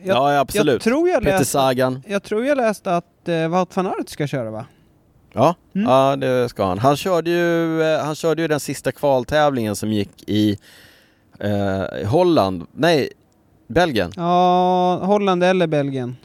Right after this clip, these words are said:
Speaker 2: Hoffa, Hoffa Gravel. Eh, vann med typ åtta minuter. Så att, eh,
Speaker 1: <laughs> Han, alltså, jag läste om det där.
Speaker 2: <laughs> Jag kan ju säga så här,
Speaker 1: Alltså
Speaker 2: Nathan Haas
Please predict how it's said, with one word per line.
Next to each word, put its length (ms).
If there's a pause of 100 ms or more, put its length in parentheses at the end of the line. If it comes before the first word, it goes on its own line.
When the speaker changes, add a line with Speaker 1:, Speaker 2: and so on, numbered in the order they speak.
(320)
Speaker 2:
Hoffa, 600
Hoffa 360
Gravel. 480 (240)
Eh, 220
vann 280
med 100
typ 180
åtta 320
minuter. 460 (140)
Så 120
att, 260
eh, 260 (300)
Speaker 1:
<laughs> 340
Han, 120 (320)
alltså, 280 (300)
jag 160
läste 640
om 140
det 100
där. 340
Speaker 2:
<laughs> 100
Jag 140
kan 100
ju 60
säga 160
så 80
här, 60
Speaker 1:
Alltså 160
Speaker 2:
Nathan 460
Haas 640